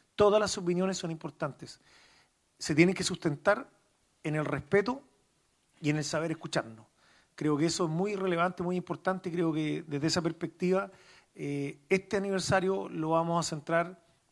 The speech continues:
en, entre otras cosas, en estas líneas que acabo de decir. Así es que, eh, con mucho agrado, con mucho, eh, honor también, eh, invitamos a nuestra comunidad a que se sume a estas actividades de aniversario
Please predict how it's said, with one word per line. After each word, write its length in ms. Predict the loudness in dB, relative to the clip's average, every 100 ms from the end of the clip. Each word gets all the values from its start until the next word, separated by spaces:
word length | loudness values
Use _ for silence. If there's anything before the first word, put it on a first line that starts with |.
| _
en, 400 | -12 -10 -12 -14
entre 280 | -10 0 4
otras 180 | 4 2
cosas, 460 | -4 -6 -4 -8 -8
en 120 | -10
estas 200 | -8 -6
líneas 260 | -4 -4 -6
que 100 | -6
acabo 200 | -4 -4
de 60 |
decir. 240 | -6 -8 -8
Así 160 | -8
es 60 | -4
que, 300 | -2 -2 -4 -10 -20 -20 -10
eh, 160 | -6
con 180 | 0 2
mucho 300 | 4 4 6
agrado, 800 | 8 8 8 8 4 0 -4 -14 _
con 140 | -4
mucho, 720 | 0 0 2 2 4 2 -2 -8 _ _ _ _ -12
eh, 520 | -8 -6 -6 -8 -10 -2
honor 400 | 0 4 2 2
también, 520 | -4 -6 -8 -12 -14 _ _ -18
eh, 400 | -16 -14 -16 -16 -6
invitamos 640 | -4 0 4 4 4 0
a 40 | -4
nuestra 260 | -6 -6
comunidad 500 | -4 -4 -4 -4 -6 _ _ _ -20 -20 _ _
a 140 | -4 -2
que 100 | 0
se 140 | 0
sume 420 | 2 2 2 0 -4
a 80 | -6
estas 360 | -2 0 0
actividades 440 | -2 -4 0 2 0
de 60 |
aniversario 600 | -2 -4 -2 -2 -2 -8